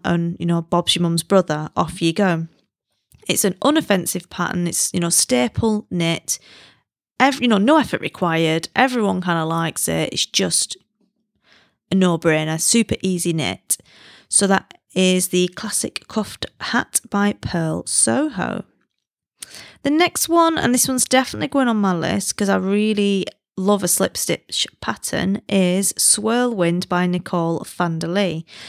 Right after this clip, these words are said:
This is a paid for pattern. It's six Canadian dollars, and it's again a worsted weight, uh, knit for, for a toque with a ribbed brim, and then it has a swirling slip stitch slash, you know, like,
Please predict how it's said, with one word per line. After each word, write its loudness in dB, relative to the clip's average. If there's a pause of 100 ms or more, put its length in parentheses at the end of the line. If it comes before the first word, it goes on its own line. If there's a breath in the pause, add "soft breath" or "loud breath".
(120)
This 2
is 2
a 2
paid 2
for -2
pattern. -4
It's -2
six 0
Canadian 2
dollars, -2
and 2
it's 0
again 0
a 2
worsted 0
weight, -2 (140)
uh, -2
knit 0
for, 0
for -2
a -2
toque -6 (800 loud breath)
with 4
a -2
ribbed 0
brim, 2
and 2
then 2 (220)
it -2
has -2
a -2
swirling 0
slip -2
stitch 0
slash, 0
you -4
know, -2
like, -4